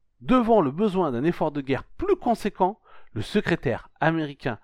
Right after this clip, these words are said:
à la guerre décide, en juillet dix-neuf cent dix-huit, d'instaurer le Work or Fight. Tout homme éligible pour l'armée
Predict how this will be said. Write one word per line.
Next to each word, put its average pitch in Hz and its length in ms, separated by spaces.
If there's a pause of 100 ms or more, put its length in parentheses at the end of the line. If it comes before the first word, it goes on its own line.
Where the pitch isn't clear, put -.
(140)
à 127 120
la 113 100
guerre 117 340
décide, 156 640 (600)
en 123 100
juillet 175 340
dix-neuf 214 380
cent 190 120
dix-huit, 165 440 (160)
d'instaurer 110 600 (320)
le 104 140
Work 107 520 (140)
or - 180
Fight. - 460 (640)
Tout 294 260
homme 240 200
éligible 220 540
pour 208 180
l'armée 196 440